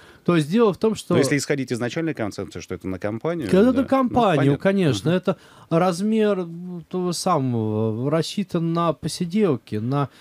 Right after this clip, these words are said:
Speaker 1: шашлыки, на бани, на пикники, на выезды на природу, на отдых, на дачу. Во-,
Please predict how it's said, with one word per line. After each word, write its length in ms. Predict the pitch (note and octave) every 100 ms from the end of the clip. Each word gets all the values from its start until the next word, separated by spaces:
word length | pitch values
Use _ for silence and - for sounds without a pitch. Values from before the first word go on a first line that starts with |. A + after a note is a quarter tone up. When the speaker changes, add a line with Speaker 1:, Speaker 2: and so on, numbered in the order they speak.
| - -
Speaker 1:
шашлыки, 760 | - G3+ - G#3+ G#3 - G3+
на 200 | F#3+ F#3+
бани, 520 | E3 C3+ F3+ F#3 F3+
на 180 | F3+ F3+
пикники, 840 | D#3+ F#3+ F#3 - F3 F#3 - - F#3+
на 200 | D#3+ E3
выезды 640 | F3 G3+ G3+ G3 E3+ D3
на 140 | F#3+ F#3
природу, 640 | F3 F#3 F3+ F#3+ F#3+ E3+
на 200 | F3 F3
отдых, 560 | F3 F#3 F#3+ E3 F3 -
на 160 | F3+ F3
дачу. 480 | D3+ F3+ E3+ -
Во-, 80 | F3